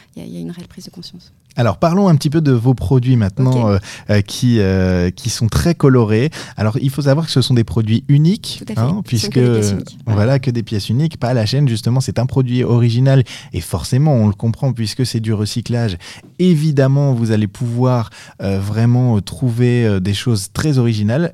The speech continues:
Speaker 2: Alors, quand on arrive sur votre site internet, c'est maintenant que je vais, je vais vous le donner, hein, c'est trop trop bien point com, c'est super simple.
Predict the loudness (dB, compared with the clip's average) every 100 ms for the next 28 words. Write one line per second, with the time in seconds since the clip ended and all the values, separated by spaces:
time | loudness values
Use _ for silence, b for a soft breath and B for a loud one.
0 | -2 -4 -2 -2 0 0 0 -2 -4 -4
1 | -4 -4 -2 0 -2 -2 -4 -4 -2 -2
2 | -2 -4 -6 -6 -4 -4 0 2 2 2
3 | 0 -4 -2 -2 0 0 2 0 0 -2
4 | 0 -2 -2 -6 -8 -6 -4 -6 -2 -4
5 | -4